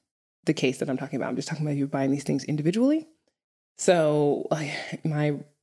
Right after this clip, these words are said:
memory of Taco Bell as a kid was that is,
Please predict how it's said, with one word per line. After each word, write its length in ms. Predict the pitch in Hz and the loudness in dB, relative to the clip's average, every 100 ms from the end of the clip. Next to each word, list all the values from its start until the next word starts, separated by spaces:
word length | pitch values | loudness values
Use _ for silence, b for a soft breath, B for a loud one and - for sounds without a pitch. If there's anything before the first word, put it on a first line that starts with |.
| - | -2
memory 720 | 160 160 165 147 143 143 143 | 0 2 2 0 0 0 -2
of 540 | 139 143 143 143 139 - | -2 -4 -2 -4 -6 -10
Taco 260 | - 165 156 | -6 0 0
Bell 200 | 147 143 | 2 0
as 120 | 143 | -2
a 40 | |
kid 300 | 143 - 131 | -4 -4 -4
was 100 | 139 | -2
that 140 | 143 - | -2 -4
is, 140 | 147 | -6